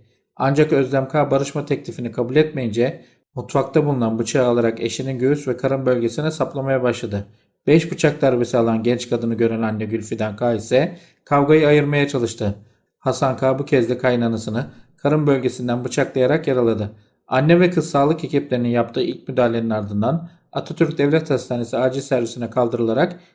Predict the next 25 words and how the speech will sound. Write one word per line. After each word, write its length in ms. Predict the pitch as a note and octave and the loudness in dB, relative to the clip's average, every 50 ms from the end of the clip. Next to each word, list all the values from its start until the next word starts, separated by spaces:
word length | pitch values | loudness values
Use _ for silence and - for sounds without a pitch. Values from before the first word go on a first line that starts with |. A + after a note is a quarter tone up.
| _ _ | _ _
tedavi 360 | - E3 D#3+ D#3+ D#3+ D#3+ D#3+ D#3+ | 0 2 4 6 6 6 6 6
altına 300 | D3+ D3 D3 - A#2+ A#2 | 4 4 2 0 -2 -2
alındı. 360 | A2+ G#2+ G#2 G2 G2 G2 - - - - _ _ _ _ _ | -2 -2 -2 -4 -4 -6 -8 -12 -18 -20 _ _ _ _ _
Özlem 420 | - C#3 C3+ C3 C3+ E3 E3 E3+ F3 | -2 0 2 4 4 4 4 4 4
K 180 | - F3+ F3+ | 4 4 6
yapılan 400 | F3+ F3 E3+ E3+ E3+ E3 E3 E3 | 6 6 6 4 4 4 4 4
tüm 140 | E3 F#3 F3 | 4 2 2
müdahalelere 680 | E3+ D3 C3+ C3 B2+ A#2+ A#2 A#2 A#2 A#2 A#2 A2+ A2+ | 4 4 4 4 4 4 4 4 4 4 2 2 2
rağmen 480 | A2+ A2+ A2 G#2+ G#2+ B2+ D#3+ E3 - - - - _ _ | 2 2 2 2 2 0 0 0 -2 -8 -16 -20 _ _
kurtarılamayarak 840 | _ C#3 C3+ - D3 C#3+ D3+ D3+ D#3 D3+ C#3 B2+ C3 D3 E3 E3 D3 | _ -6 -2 0 2 4 4 4 4 2 2 2 2 2 2 2 2
hayatını 380 | C#3 B2+ A#2+ - - C#3+ D3+ | 2 2 2 0 -2 -4 -2
kaybetti. 640 | D#3 D3+ C#3+ C3+ B2 B2 A2+ - - A2 G2+ - - _ _ _ _ _ | 0 2 2 2 2 2 0 -2 -4 -8 -8 -8 -12 _ _ _ _ _
Hasan 400 | _ - B2 - - D#3+ E3 E3 | _ -6 -2 2 4 4 4 4
K 200 | E3 F#3 F3 E3 | 4 4 6 6
ise 200 | C3+ - - - | 4 4 2 0
olay 300 | F2 B2 C3 D3 D#3 D3+ | 2 2 4 4 2 2
sonrası 400 | D3+ C#3 B2 A#2+ G#2 - B2 - | 2 -2 -2 -2 -4 -4 -6 -4
kaçarak 500 | - B2+ - - A2+ B2+ F3 F#3+ - - - _ _ _ _ | -4 -4 -2 0 0 0 0 0 -2 -6 -18 _ _ _ _
kayıplara 500 | - E3 E3 E3+ E3 F3 E3+ E3 E3+ E3+ | 4 4 4 6 6 6 4 6 4 4
karıştı. 460 | D#3+ C3 A#2+ - - - G#2 G2+ - - _ _ _ _ _ _ _ | 2 0 0 -2 -4 -6 -6 -6 -8 -10 _ _ _ _ _ _ _
Olayla 400 | - - C3 D3 D#3+ F3+ F3+ E3+ | -2 2 4 6 6 6 6 6
ilgili 260 | D3+ C3+ B2+ B2 A#2 | 6 4 4 2 4
olarak 280 | A#2 A#2 A#2 A2+ A2 A2 | 4 6 4 4 2 0
soruşturma 540 | - C3 B2 C3 - - C#3 C#3+ C3+ A#2+ G#2 | -2 -2 -2 -2 -2 -4 -4 -4 -2 -2 0
başlatılırken 800 | A#2 A2 - - A#2 - - - E3+ E3 - B2+ A#2+ A#2 - | -2 -4 -4 -6 -10 -8 -2 -2 0 0 2 2 0 0 -2